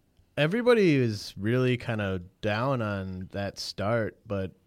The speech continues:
just from watching it, I, I know he gave up the, the homers, but I actually liked what I saw. Other than that, uh, out of,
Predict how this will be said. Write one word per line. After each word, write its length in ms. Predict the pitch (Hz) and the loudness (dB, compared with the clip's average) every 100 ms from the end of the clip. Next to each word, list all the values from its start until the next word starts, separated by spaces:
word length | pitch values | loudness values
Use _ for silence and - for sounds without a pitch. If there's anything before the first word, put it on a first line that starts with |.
| - | -10
just 160 | 123 | -8
from 180 | - 160 | -4 -6
watching 460 | 92 107 143 127 110 | -4 -4 -4 -6 -4
it, 200 | 104 - - | -6 -8 -12
I, 300 | 107 101 95 | -12 -10 -12
I 40 | |
know 160 | 101 120 | -8 -4
he 100 | 117 | -4
gave 180 | 110 104 | -4 -6
up 160 | 98 | -10
the, 220 | - 92 90 | -10 -8 -8
the 120 | 95 | -10
homers, 440 | - 110 107 95 | -8 -6 -6 -8
but 100 | 95 | -8
I 80 | 98 | -8
actually 220 | 131 156 | -4 -2
liked 260 | 120 113 120 | -2 -2 -4
what 100 | 107 | -4
I 120 | 95 | -4
saw. 540 | - 98 107 113 113 101 - | -6 -6 -2 -2 -2 -6 -12
Other 280 | 95 101 120 | -12 -6 -6
than 180 | 107 98 | -6 -8
that, 340 | 95 104 123 - | -8 -6 -8 -10
uh, 380 | 107 101 95 92 92 _ _ _ _ - | -14 -12 -12 -12 -16 _ _ _ _ -6
out 200 | 110 123 | -2 -2
of, 200 | 110 | -2